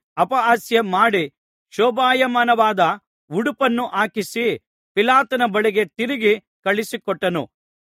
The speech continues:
ಅದೇ ದಿನ ಹೆರೋದನು ಪಿಲಾತನು ಒಬ್ಬರಿಗೊಬ್ಬರು ಸ್ನೇಹಿತರಾದರು. ಅದಕ್ಕಿಂತ ಮೊದಲು ಅವರಿಬ್ಬರು ವೈರಿಗಳಾಗಿದ್ದರು. ತರುವಾಯ ಪಿಲಾತನು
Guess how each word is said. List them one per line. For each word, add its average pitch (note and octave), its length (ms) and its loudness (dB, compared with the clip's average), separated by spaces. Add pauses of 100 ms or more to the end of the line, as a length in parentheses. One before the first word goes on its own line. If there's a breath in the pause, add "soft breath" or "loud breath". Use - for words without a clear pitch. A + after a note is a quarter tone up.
ಅದೇ A3+ 280 2
ದಿನ A3+ 220 0 (380)
ಹೆರೋದನು A3+ 640 2 (380)
ಪಿಲಾತನು B3 580 0
ಒಬ್ಬರಿಗೊಬ್ಬರು G#3 840 0
ಸ್ನೇಹಿತರಾದರು. G3+ 1040 -2 (380)
ಅದಕ್ಕಿಂತ B3+ 600 0
ಮೊದಲು G#3 560 2 (280)
ಅವರಿಬ್ಬರು A#3 640 4
ವೈರಿಗಳಾಗಿದ್ದರು. G3 1040 0 (400)
ತರುವಾಯ C#4 460 2 (240)
ಪಿಲಾತನು A#3 720 0